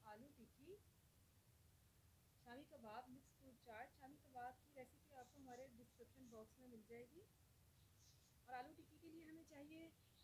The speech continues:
हमने दो पोटैटो लिए और हमने कोरिएंडर लिया, ग्रीन चिली हमें चाहिए, और हमें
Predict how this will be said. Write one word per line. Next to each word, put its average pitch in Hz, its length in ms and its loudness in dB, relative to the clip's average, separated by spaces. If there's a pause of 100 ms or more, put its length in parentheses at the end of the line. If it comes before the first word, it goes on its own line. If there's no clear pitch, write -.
(3500)
हमने 269 220 8 (1300)
दो 254 140 8 (100)
पोटैटो 262 440 2
लिए 330 200 0
और 294 240 0
हमने 247 320 -2 (240)
कोरिएंडर 240 540 2
लिया, 277 240 0 (1200)
ग्रीन 254 220 -2
चिली 254 340 -2 (720)
हमें 262 140 2
चाहिए, 262 420 2
और 254 180 -4
हमें 247 180 -4